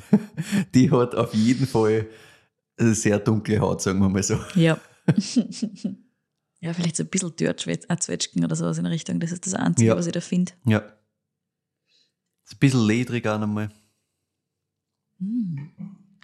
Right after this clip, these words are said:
Speaker 2: Geil.
Speaker 1: Es ist einfach nur geil, ja.
Speaker 2: <laughs>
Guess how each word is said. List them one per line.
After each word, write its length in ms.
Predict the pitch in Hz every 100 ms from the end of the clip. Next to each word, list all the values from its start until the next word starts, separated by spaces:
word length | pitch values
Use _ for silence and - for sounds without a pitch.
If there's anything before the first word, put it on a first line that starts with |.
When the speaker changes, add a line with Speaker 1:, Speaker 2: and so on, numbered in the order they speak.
| - - - _ _ _ _ _ 73 _ _ _ _ - - - - _ 196
Speaker 2:
Geil. 280 | 165 160 151 - - - 110
Speaker 1:
Es 180 | 90
ist 180 | - -
einfach 260 | - - 98
nur 240 | 104 101
geil, 280 | 98 - - 87
ja. 120 | - -
Speaker 2:
<laughs> 280 | 240 -